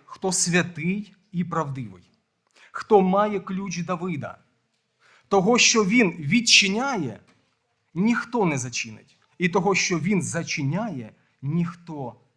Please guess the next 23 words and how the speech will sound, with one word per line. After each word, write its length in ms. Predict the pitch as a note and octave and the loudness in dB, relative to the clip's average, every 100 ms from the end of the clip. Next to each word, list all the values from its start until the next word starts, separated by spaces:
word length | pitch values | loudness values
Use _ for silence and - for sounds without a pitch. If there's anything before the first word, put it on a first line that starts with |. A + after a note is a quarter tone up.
| _ - | _ -16
не 480 | A#2 A#2+ A#2 G#2 A2+ _ A2+ | -12 -10 -10 -14 -20 _ -20
відчинить», 600 | B2 A#2+ - G#2+ F#2+ F#2+ | -14 -10 -10 -10 -18 -20
друзі. 300 | A2+ G#2 G2+ _ _ _ _ _ _ _ _ _ _ _ _ | -20 -20 -20 _ _ _ _ _ _ _ _ _ _ _ _
Це 180 | - F3 | -10 -8
дуже 260 | G3 F3 E3+ | -6 -4 -6
важливий 480 | E3 C#3 D#3+ D3+ | -6 -10 -12 -14
текст. 500 | D3 G3 G#3+ - - - _ _ _ _ | -10 -8 -8 -12 -14 -20 _ _ _ _
Цей 200 | - D3+ | -12 -8
текст 300 | F3 E3 C#3 | -4 -4 -4
говорить 420 | D3 E3 D3+ C3+ | -6 -4 -4 -4
про 100 | C#3 | -10
те, 160 | F3+ E3+ | -8 -6
що 200 | D3+ C#3 | -8 -10
саме 280 | B2 F3 E3+ | -12 -10 -10
Бог 240 | C#3 E3+ | -8 -10
є 100 | A#2 | -8
суверенним 760 | A#2 - C#3+ C3+ D#3 D#3+ B2+ A#2 A#2+ | -10 -8 -8 -6 -6 -8 -10 -12 -14
у 80 | C3 | -12
спасінні 540 | - B2 - A#2 A2 | -12 -10 -10 -10 -14
людини. 340 | A2 G#2+ G2+ F#2+ _ _ _ _ _ _ _ _ - - | -16 -20 -20 -20 _ _ _ _ _ _ _ _ -20 -16
Цей 220 | - E3+ E3+ | -4 -2 0
текст, 420 | G3 G3 - - | 0 -2 -10 -16
е, 380 | B2+ B2 A#2 | -12 -8 -10